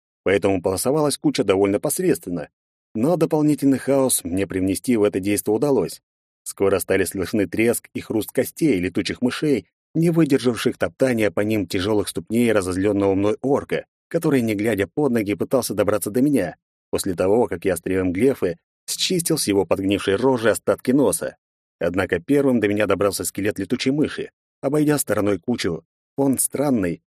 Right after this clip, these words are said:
подпрыгивающей походкой бросился на меня, устрашающе растопырив кости крыльев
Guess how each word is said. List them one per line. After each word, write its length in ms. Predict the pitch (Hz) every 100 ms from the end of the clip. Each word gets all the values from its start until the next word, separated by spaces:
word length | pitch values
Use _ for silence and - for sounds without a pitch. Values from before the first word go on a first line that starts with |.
| -
подпрыгивающей 540 | 151 165 147 104 -
походкой 500 | - 87 156 143 135
бросился 540 | 98 85 101 98 95 120
на 60 |
меня, 360 | 139 131 87 - _ _ _ 87
устрашающе 680 | 85 87 - 117 110 -
растопырив 480 | 98 85 87 104 92 -
кости 260 | 123 110 90
крыльев 420 | 120 131 110